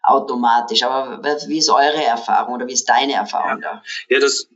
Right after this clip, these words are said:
Speaker 2: ist ja die metabolische Flexibilität, ne, die Fähigkeit vom Körper, von die Brennstoffsysteme da zu wechseln. Und, ähm, ja, bei, bei einer Insulinresistenz, bei einer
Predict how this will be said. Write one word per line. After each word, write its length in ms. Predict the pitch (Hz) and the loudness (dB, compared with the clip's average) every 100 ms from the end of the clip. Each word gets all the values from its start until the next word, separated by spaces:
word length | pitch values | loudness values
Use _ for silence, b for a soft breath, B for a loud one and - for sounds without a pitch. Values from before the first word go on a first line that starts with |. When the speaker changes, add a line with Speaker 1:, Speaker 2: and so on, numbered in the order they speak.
| - | 0
Speaker 2:
ist 180 | - - | 2 2
ja 100 | 143 | 2
die 100 | 135 | 2
metabolische 680 | 143 160 139 147 156 - | 0 -2 -2 -2 -2 -2
Flexibilität, 880 | - 147 - 131 123 127 127 143 190 | -2 -2 -2 -2 0 0 2 2 2
ne, 120 | 151 151 | 0 -2
die 120 | 135 | -2
Fähigkeit 560 | - 147 143 - 180 | -2 -2 -2 -2 -4
vom 160 | 180 139 | -2 -6
Körper, 400 | 135 147 151 139 | 0 -2 0 -2
von 500 | - 135 135 127 - | -2 -2 -2 -4 -10
die 120 | - | -8
Brennstoffsysteme 920 | 131 131 143 - 139 143 - 143 143 143 | -4 -2 -2 0 0 0 -2 -2 -2 -2
da 140 | 131 | -4
zu 160 | - 120 | -2 -2
wechseln. 420 | 131 - 170 180 | -2 0 0 0
Und, 300 | 131 135 - B B B B | 0 -4 -6 B B B B
ähm, 300 | 143 139 135 135 | -2 2 2 2
ja, 220 | 165 151 | 2 2
bei, 500 | - 139 143 139 139 139 | 2 -2 0 0 -2 -4
bei 80 | 135 | -2
einer 220 | 139 135 | -2 -2
Insulinresistenz, 1120 | 139 135 135 160 147 143 143 - 147 151 147 | -2 -4 -2 -2 -2 -4 -4 -2 -2 -4 -8
bei 120 | - | -4
einer 380 | 131 131 131 131 | -2 -2 -4 -6